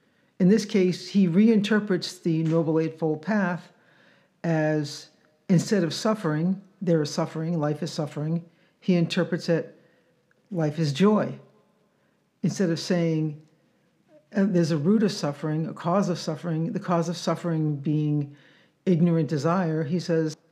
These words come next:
the cause of joy is enlightened desire.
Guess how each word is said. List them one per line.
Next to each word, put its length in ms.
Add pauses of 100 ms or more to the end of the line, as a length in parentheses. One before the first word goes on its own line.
(160)
the 120
cause 360
of 120
joy 600
is 380
enlightened 480
desire. 480